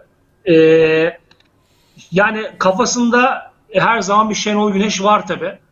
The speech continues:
e, Ahmet Nur Çebi'nin. Geçen sene yönetim istemiyordu. Yönetimi tamamıyla değiştirdi.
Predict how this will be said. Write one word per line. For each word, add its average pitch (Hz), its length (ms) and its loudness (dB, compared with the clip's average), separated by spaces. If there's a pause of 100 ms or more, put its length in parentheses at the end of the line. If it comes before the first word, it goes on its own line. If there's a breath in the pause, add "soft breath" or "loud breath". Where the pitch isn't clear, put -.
e, 202 100 -2
Ahmet 160 440 0
Nur 160 80 -6
Çebi'nin. 165 360 -4
Geçen 175 300 -2
sene 202 300 -6
yönetim 190 320 -2
istemiyordu. 180 600 -6 (560)
Yönetimi 190 440 0
tamamıyla 202 480 0
değiştirdi. 185 640 -2